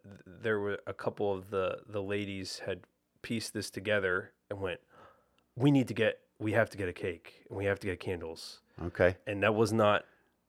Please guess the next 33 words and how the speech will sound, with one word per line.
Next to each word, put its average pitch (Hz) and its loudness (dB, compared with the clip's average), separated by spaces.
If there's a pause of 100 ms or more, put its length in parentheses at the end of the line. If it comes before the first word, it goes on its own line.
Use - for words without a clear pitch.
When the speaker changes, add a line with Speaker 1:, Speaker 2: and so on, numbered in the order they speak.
(160)
Speaker 1:
like, 90 -4
"Oh, 131 10
we're 104 4
gonna 101 0
plan 120 6
it 101 -2
that 104 4
Sunday 101 4
because 90 -2
it's, 90 -8
Speaker 2:
It 87 -2
just - -8
was 82 -4
a - -6
Speaker 1:
it's - -8
her - -12
Speaker 2:
coincidence. 82 -2
Speaker 1:
birthday." 90 0
It's 82 -4
Speaker 2:
Yeah. 80 0
Speaker 1:
just, 73 -4 (320)
but 101 4
it 101 0
was, 92 -6
well, 101 2
once, 117 0 (460)
once 107 -2
that 110 4
became 107 -2
known, 95 2 (500)
spring 113 0
into 104 2
action, 95 -2